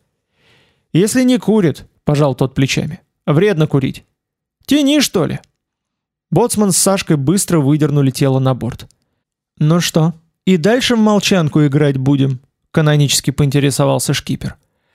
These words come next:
«Да, ох и свирепо же бывают сибирские люди. Что же у них в веке семнадцатом на Енисее творилось?» Подоспевшая Нина Котова лишних вопросов задавать не стала.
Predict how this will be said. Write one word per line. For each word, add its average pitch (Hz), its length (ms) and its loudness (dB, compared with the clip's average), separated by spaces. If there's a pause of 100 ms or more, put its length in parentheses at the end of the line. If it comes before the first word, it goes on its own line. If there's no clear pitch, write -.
(600)
«Да, 143 960 0 (140)
ох 220 260 0
и 208 40 4
свирепо 214 500 0
же 196 100 0
бывают 196 400 0
сибирские 185 480 0
люди. 180 360 -2 (580)
Что - 260 0
же 147 120 2
у 151 60 2
них 147 360 -2
в 165 60 -4
веке 147 380 -2
семнадцатом 151 680 0
на 151 140 2
Енисее 147 400 2
творилось?» 143 580 0 (800)
Подоспевшая 190 640 0
Нина 190 240 0
Котова 196 360 0
лишних 165 360 0
вопросов 151 420 0
задавать 135 360 0
не 139 80 0
стала. - 420 -8